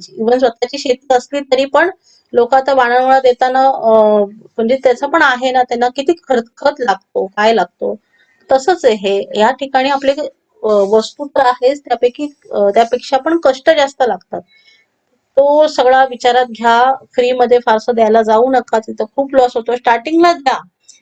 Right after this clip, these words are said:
अ, एखाद दुसरं, पण नंतर मात्र प्रत्येकाची किंमत मोजा, कारण तुमच्या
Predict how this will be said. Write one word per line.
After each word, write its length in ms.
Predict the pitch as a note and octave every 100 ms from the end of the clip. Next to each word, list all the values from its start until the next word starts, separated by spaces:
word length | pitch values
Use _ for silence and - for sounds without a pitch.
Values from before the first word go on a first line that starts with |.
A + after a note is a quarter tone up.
| _ _ _ -
अ, 360 | G3+ G3 G3
एखाद 280 | G#3+ - A3
दुसरं, 360 | G#3+ G#3+ G3+ G3
पण 320 | - G#3+ A3+
नंतर 460 | A3+ A3+ G#3+ C4
मात्र 580 | C#4 B3 A3+ A#3 A3+ A3+ - _
प्रत्येकाची 560 | A3+ G#3+ - B3 B3 C#4+
किंमत 320 | C#4+ A#3 A3 A3+
मोजा, 300 | A3+ G#3+ A3+
कारण 280 | A#3 A3+ A#3
तुमच्या 560 | A#3 A3 G#3+ C4 C#4